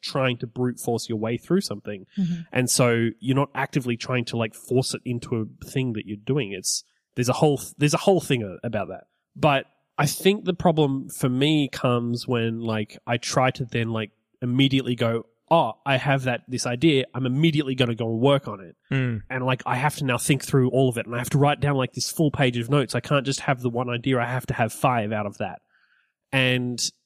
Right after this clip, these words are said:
Speaker 1: like, that's when it becomes too much. And I've
Speaker 2: Hmm.
Speaker 1: been trying over the past few months to listen to myself, like, listen to my body, listen to my brain when it's, it's saying,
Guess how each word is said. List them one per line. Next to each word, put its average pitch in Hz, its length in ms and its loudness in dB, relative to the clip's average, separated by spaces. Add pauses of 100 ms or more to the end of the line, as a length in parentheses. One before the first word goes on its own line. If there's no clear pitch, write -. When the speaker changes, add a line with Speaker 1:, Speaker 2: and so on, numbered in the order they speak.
(160)
Speaker 1:
like, 131 300 -4 (300)
that's 143 360 0
when 139 160 4
it 120 80 -2
becomes 120 580 -4
too 120 320 -2
much. 113 460 -2
And 139 160 0
I've 139 140 2
Speaker 2:
Hmm. 196 180 0 (140)
Speaker 1:
been 131 200 0
trying 185 560 2
over 143 200 2
the 131 100 -2
past - 580 0
few 123 320 -2
months 117 560 -2 (420)
to 117 760 -2 (340)
listen 147 480 2
to - 160 -4
myself, 117 680 0
like, 123 180 -2
listen 156 300 4
to 160 100 0
my 131 120 4
body, 120 320 2
listen 131 280 0
to - 120 -2
my 120 160 2
brain 123 680 0
when 117 140 2
it's, - 500 -4
it's 131 180 -2
saying, 120 320 2